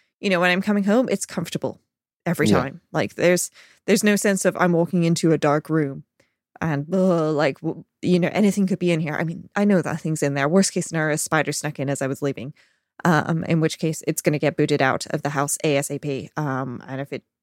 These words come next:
Speaker 1: doesn't adhere to my stringent requests and requirements, then it may have to deal with a vacuum cleaner, which is its own fault for not listening in the first place.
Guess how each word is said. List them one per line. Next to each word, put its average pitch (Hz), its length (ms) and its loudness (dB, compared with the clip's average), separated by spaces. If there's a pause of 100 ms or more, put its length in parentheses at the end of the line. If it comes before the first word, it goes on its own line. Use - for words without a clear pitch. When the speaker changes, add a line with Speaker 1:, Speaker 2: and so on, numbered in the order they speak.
(380)
Speaker 1:
doesn't 156 460 0 (340)
adhere 151 340 0
to 143 280 -2
my 147 220 -4 (480)
stringent - 400 0
requests - 440 -4
and 139 80 -6
requirements, 139 500 0
then 131 180 -4
it 127 160 -6
may 123 200 -8 (100)
have 139 180 -16
to 127 80 -16
deal 131 120 -2
with 131 100 -2
a 156 40 -4
vacuum 147 320 -8
cleaner, 123 260 -6
which - 300 -10 (460)
is 190 120 2
its 208 160 0
own 240 140 4
fault 208 200 0
for 208 80 0
not 175 160 2
listening 160 280 -2
in 147 60 -4
the 143 80 -4
first 143 200 -6
place. - 240 -8